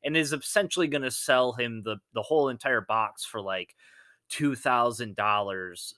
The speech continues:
or something, when really, like, one card alone is worth six thousand. Uh, but the only thing that stops the store owner is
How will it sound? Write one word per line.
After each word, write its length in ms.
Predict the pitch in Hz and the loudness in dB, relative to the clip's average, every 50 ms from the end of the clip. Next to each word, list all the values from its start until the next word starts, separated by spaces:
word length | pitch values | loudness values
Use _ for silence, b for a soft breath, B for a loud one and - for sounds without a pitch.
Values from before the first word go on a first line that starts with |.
| _ _ _ _ _ - | _ _ _ _ _ -8
or 60 | 113 107 | -8 -6
something, 560 | - - 113 104 98 - - 107 104 104 110 | -4 -2 -4 -4 -4 -4 -4 -4 -4 -2 2
when 300 | 127 139 135 131 131 - - 147 | 2 2 2 0 -4 -10 -10 -10
really, 540 | 143 123 135 170 202 214 180 156 147 131 127 | -6 0 4 8 10 10 10 8 6 4 4
like, 240 | 113 120 117 113 - | 2 2 0 0 -2
one 300 | 131 135 156 160 156 147 | 0 2 4 4 4 2
card 260 | - - 160 147 135 | 6 8 8 8 8
alone 680 | 135 120 110 110 110 123 131 135 139 143 143 135 123 104 | 8 2 0 0 2 4 6 6 6 6 4 2 -2 -4
is 180 | 95 92 - - | -8 -12 -12 -10
worth 240 | 107 104 92 90 - | -10 -10 -10 -8 -6
six 420 | - - - - - 104 - - - | -6 -4 -4 -4 -4 -6 -8 -10 -8
thousand. 560 | 101 90 90 85 85 85 92 87 87 87 90 _ b b b b b b b b b - | -6 -6 -6 -8 -10 -12 -14 -14 -16 -18 -20 _ b b b b b b b b b -2
Uh, 340 | - 113 110 110 107 110 110 104 | 2 4 6 6 6 6 4 4
but 140 | - 107 - | 0 -2 -2
the 140 | - 117 123 | 0 4 6
only 720 | 135 160 196 220 240 262 269 277 285 285 285 285 285 247 _ - - | 6 6 6 4 0 -2 -4 -4 -4 -4 -4 -4 -6 -8 _ -6 0
thing 280 | - 247 247 240 233 226 | 2 2 2 2 2 0
that 200 | 226 220 214 - | 0 0 0 -2
stops 480 | - - - 226 196 147 117 - - - | -2 4 8 10 10 10 8 4 -6 -6
the 120 | - 170 | -4 -4
store 440 | - - - 196 185 180 156 131 117 | -4 -2 0 2 4 6 6 6 6
owner 480 | 107 104 98 101 101 98 95 95 95 - _ - | 4 2 -2 -4 -4 -2 -2 -4 -6 -8 _ -2
is 680 | 123 120 120 120 120 120 120 120 120 120 - - - | 0 0 2 2 2 2 0 -2 -4 -6 -6 -8 -10